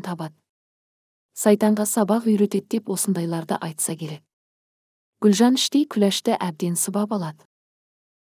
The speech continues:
Балалар да ойнап жүріп Күләштің балаларына қосыла кетсе, барып бөліп алып келеді. «Осы Күләш баяғыда саған ғашық болған деседі ғой», — деді бірде Алтайға.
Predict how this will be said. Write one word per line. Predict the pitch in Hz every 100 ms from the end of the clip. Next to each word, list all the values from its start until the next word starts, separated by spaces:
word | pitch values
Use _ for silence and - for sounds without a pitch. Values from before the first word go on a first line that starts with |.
| -
Балалар | 190 220 220 233
да | 262 254
ойнап | 220 185 202
жүріп | 208 185 190
Күләштің | - 202 - 226
балаларына | 214 190 180 175 175 208
қосыла | - 196 185 180
кетсе, | 175 - 208
барып | 202 170 -
бөліп | 170 170 202
алып | 208 -
келеді. | 165 156 - _ _ _ _ _ _ _ _
«Осы | 208 247 320
Күләш | 277 226 226 -
баяғыда | 202 202 208 240
саған | 240 214 196 214 185
ғашық | 175 -
болған | 196 185 185 190
деседі | 185 175 160
ғой», — | 165 180 196
деді | 196 180 185 -
бірде | 170 156 165 170
Алтайға. | 170 165 165 156 151